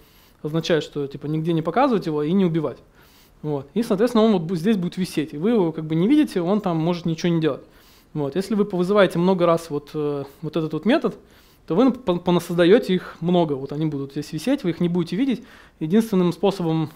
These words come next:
их, э, как бы увидеть, это использовать вот этот resources find objects, э, find что-то of type, короче. Вот. И как бы дублирование будет, э, и там здесь нужно будет,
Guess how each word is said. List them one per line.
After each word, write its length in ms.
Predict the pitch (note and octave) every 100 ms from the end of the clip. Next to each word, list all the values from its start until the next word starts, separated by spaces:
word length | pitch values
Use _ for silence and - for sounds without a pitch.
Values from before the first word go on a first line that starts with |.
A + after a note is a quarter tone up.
| -
их, 280 | E3+ E3+ -
э, 300 | D#3+ D#3+ D3+
как 100 | D#3
бы 80 | D3+
увидеть, 260 | D#3+ C4 G#3
это 260 | F3 E3 D3+
использовать 400 | - F3+ D3+ D3
вот 100 | D3+
этот 160 | D3
resources 440 | B2 - G3 - - -
find 240 | E3 D#3
objects, 380 | D#3+ D3 C#3+ - -
э, 160 | C#3 C3+ - - - - _ _ _ _ _ _ _ - -
find 200 | F#3 F3+
что-то 320 | - - E3+ D#3+ D3+
of 160 | D3+
type, 240 | D#3 C3+ -
короче. 220 | - - - - - _ _
Вот. 280 | D3+ C#3+ C3 -
И 340 | D#3 E3+ E3 D#3 -
как 100 | D3+
бы 100 | D3
дублирование 580 | D3+ F3 G3+ F3+ D#3+ D3+
будет, 360 | D3+ B3+ C#4 - - - _ -
э, 580 | G#3+ D3+ D3+ D3+ D3 D3 - - _ _ _ _ _ _ _ _ -
и 800 | E3 G3 G3 F#3+ F3+ E3+ D#3+ D#3+ - - _ _ _ _
там 580 | F3 E3 D#3+ D#3 D3+ C#3+ - _ _
здесь 380 | D3+ C#3+ G#3 A3+
нужно 220 | G3 G3
будет, 340 | D#3+ F#3 F#3+